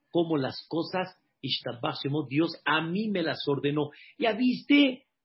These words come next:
Baruch Hashem, salí a tiempo, unos minutos después, no sé qué hubiera sido. Pero hay otra gente que salió después y se atoró en el tráfico. Sí, pero tú no.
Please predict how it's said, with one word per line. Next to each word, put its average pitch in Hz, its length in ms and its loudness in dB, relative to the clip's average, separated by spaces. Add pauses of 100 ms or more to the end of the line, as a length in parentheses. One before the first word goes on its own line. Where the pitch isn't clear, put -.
Baruch 220 380 2
Hashem, 262 960 2
salí 233 460 0
a - 280 0
tiempo, 277 800 4
unos 277 440 6
minutos 269 520 4
después, 294 560 4 (420)
no 285 140 8
sé 262 280 4
qué 226 60 0
hubiera 196 320 4
sido. 147 340 -2 (380)
Pero 214 180 4
hay 330 120 10
otra 285 220 6
gente 294 240 4
que 254 100 2
salió 269 280 4
después 277 400 4
y 240 80 2
se 254 80 4
atoró 254 260 6
en 269 100 6
el 254 100 2
tráfico. 277 540 2
Sí, - 280 -2
pero 196 300 2
tú 277 160 6
no. 285 380 8